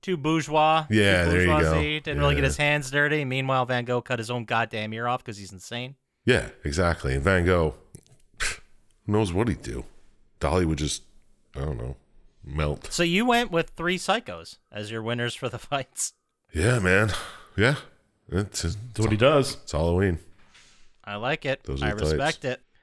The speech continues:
Speaker 1: Let's say we had a bunch of fucking psychos out there who wrote a nine thousand page manifesto. Where would they send that email to for us for, for, for slump slap?
Speaker 2: <laughs> You send it to, to the
Speaker 1: Words
Speaker 2: to,
Speaker 1: are hard.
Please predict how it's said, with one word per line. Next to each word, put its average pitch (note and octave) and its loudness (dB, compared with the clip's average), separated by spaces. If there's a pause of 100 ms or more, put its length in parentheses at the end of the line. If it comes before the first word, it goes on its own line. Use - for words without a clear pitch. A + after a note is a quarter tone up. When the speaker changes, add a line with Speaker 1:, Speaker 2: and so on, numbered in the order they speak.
Speaker 1:
Let's C4+ 0
say C4+ 2
we A3 2
had G#3 4
a D3 0
bunch G#3 0
of D3+ -4
fucking F#3+ 0
psychos E3+ 2
out A#2+ 2
there A#2+ 2
who B2 -2
wrote B2 2
a A2 0
nine C#3+ 0
thousand C#3+ 0
page C3 -2
manifesto. A#2+ -4
Where A3+ 2
would E4 0
they D#4 0
send D4 2
that C4 4
email D4 2
to G3 2
for E3 2
us C#3+ 2
for, D3+ -2
for, C#3+ -6
for C#3 -4
slump D3 -2
slap? F#3+ 2 (420)
Speaker 2:
<laughs> - 2 (680)
You A3+ 2
send - 2
it - 0
to, C#3 6
to - -2
the C3+ 4
Speaker 1:
Words D#4+ 8
Speaker 2:
to, F4+ 8
Speaker 1:
are D4 8
hard. C3+ 4